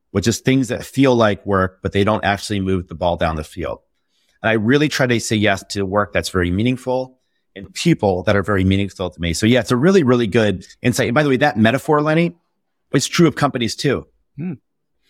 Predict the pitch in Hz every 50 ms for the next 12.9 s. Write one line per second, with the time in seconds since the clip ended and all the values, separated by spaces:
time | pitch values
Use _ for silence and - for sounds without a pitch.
0 | _ _ _ _ - 131 143 127 151 143 123 - - 151 156 - 147 135 135 131
1 | - - 131 123 104 117 107 - - - - 113 117 110 98 - - _ _ _
2 | _ _ _ _ _ _ _ _ _ _ _ _ _ _ _ - 131 127 139 170
3 | 202 202 214 196 170 - 135 143 143 147 147 135 - - - 127 127 120 110 -
4 | - 117 120 120 107 98 98 104 101 95 92 104 - - 131 139 143 147 - -
5 | 110 104 95 101 - - 117 113 110 107 - - - 120 120 113 110 104 - -
6 | - 117 117 120 117 107 - - 101 95 - - - 113 110 107 110 98 - -
7 | 110 104 - - 82 90 87 90 - - - 71 58 55 - _ _ _ _ _
8 | _ _ _ _ _ _ - 127 135 127 120 127 127 120 160 185 180 165 143 127
9 | 104 117 117 - - - 202 208 180 120 87 82 73 62 - _ _ _ _ _
10 | _ _ _ _ _ - - - - 156 160 165 151 127 117 123 120 107 110 113
11 | 139 147 147 135 123 117 107 104 101 85 - _ - 110 113 107 104 98 92 92
12 | - _ _ _ _ - 123 135 143 143 143 139 131 120 117 107 -